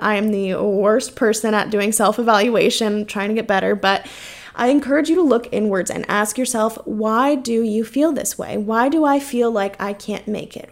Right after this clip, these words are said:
Why am I even questioning that?" Is it because you actually are doubting yourself, or is it because of your parents? Is it because of self-doubt?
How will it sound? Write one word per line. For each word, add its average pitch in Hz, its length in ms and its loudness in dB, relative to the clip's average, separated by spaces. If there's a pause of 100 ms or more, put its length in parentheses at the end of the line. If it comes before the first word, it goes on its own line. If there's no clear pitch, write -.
Why 220 260 2
am 294 160 2
I 294 40 2
even 226 320 -2
questioning 196 640 -8
that?" - 260 -16 (720)
Is 226 160 -4
it 226 100 -4
because 220 800 0 (640)
you 214 360 -4
actually 208 480 -2
are 196 100 -2
doubting 202 360 -2
yourself, 302 540 0 (140)
or 247 240 4
is 226 220 -4
it 185 80 -6
because 220 460 -2 (520)
of 226 160 -2
your 220 100 -2
parents? 214 640 -6 (140)
Is 220 160 0
it 190 100 -4
because 214 640 -2 (100)
of 208 300 -2
self-doubt? 226 720 -2